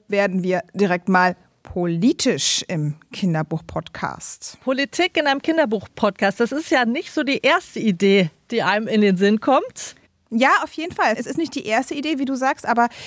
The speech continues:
Speaker 1: es ist ja bald Wahl. Völlig unübersehbar wird uns das ja wirklich, äh, von allen Straßenecken, von jedem Laternenpfahl ins Gedächtnis,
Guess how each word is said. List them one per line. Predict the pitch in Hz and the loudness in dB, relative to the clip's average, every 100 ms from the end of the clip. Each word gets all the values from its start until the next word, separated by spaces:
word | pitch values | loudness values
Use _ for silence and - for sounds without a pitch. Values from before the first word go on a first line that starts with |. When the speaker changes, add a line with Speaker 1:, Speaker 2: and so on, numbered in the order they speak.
| - | -14
Speaker 1:
es | - | -10
ist | 262 - | -6 0
ja | 254 | 2
bald | 208 202 180 | 2 0 0
Wahl. | 170 147 180 294 - | 0 2 4 4 2
Völlig | 226 - 247 302 - - | -2 -2 -2 -2 -4 0
unübersehbar | 277 349 254 240 233 170 196 254 180 180 226 - - - - | 2 2 0 2 2 0 -4 -2 2 2 0 -6 -18 -18 -10
wird | 214 220 - | -4 -2 -2
uns | 226 | -2
das | - 208 | -2 0
ja | 214 196 | 2 2
wirklich, | 220 233 - - | 0 -4 -8 -4
äh, | 208 | -4
von | - 208 196 | 0 -2 -2
allen | 196 165 214 220 226 | -2 0 4 4 4
Straßenecken, | - - - 170 214 - 214 - 220 226 214 220 220 - - | 0 -6 0 0 0 0 -2 0 -2 2 2 2 0 -10 -4
von | 226 208 | 0 2
jedem | 220 226 208 | 4 4 4
Laternenpfahl | 202 - 196 214 233 220 - - 190 196 208 226 | 2 0 0 2 2 0 -4 -2 0 2 2 0
ins | 220 240 - | -2 -2 -4
Gedächtnis, | 202 208 233 220 208 - | -2 -2 0 0 0 -2